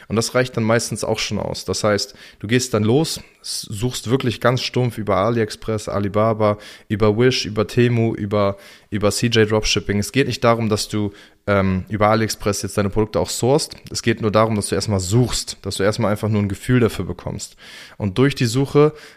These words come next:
kommst du immer mehr in diesen Funnel rein. Im besten Fall findest du sogar Shops, Online-Shops, die schon mehrere Produkte für Pferdebesitzer meinetwegen haben.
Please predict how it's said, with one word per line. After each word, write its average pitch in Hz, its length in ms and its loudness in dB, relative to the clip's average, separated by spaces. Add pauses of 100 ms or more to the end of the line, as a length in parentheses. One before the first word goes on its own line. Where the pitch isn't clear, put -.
kommst 117 260 -2
du - 60 -4
immer 127 180 0
mehr 110 180 4
in 110 100 0
diesen 101 200 -2
Funnel 107 360 2
rein. 87 320 -2 (100)
Im 98 120 -4
besten 120 300 2
Fall 113 220 2
findest 120 340 -2
du 110 60 -2
sogar 104 400 2 (180)
Shops, - 460 0
Online-Shops, 123 580 0
die 110 80 0
schon 107 200 0
mehrere 113 280 2
Produkte 113 460 -2
für 120 440 2
Pferdebesitzer 95 760 2
meinetwegen 90 500 -2
haben. 87 220 -6